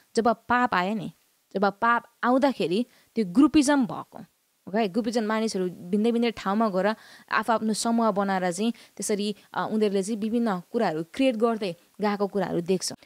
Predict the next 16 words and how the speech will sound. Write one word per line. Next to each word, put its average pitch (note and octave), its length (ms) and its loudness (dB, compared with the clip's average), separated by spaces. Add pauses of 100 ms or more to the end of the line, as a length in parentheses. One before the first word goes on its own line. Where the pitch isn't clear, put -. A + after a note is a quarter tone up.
(140)
जब A#3+ 140 4
पाप D4 460 4
आयो A3 200 2
नि, G3+ 160 -6 (380)
पाप B3+ 140 2
आएपछि A3+ 320 2
के C#4+ 120 0
भएको F3 200 0
छ F3 80 -6
भन्दाखेरि E3+ 400 -2
चाहिँ D#4 180 -2 (800)
मानिस, B3+ 460 0
मानिस B3+ 340 0
बिचको A#3 280 0
सम्बन्ध C4 480 2
पनि G3+ 340 0